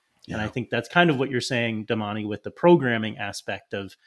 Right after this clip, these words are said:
Speaker 1: something like Second Life, is you're kind of doing that implicitly.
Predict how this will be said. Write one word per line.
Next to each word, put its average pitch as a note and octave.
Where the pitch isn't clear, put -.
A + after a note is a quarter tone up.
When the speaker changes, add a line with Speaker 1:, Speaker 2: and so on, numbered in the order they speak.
Speaker 1:
something A#2
like G#2+
Second F3
Life, G#2
is A2
you're B2+
kind D#3
of A#2+
doing C3+
that C3
implicitly. C3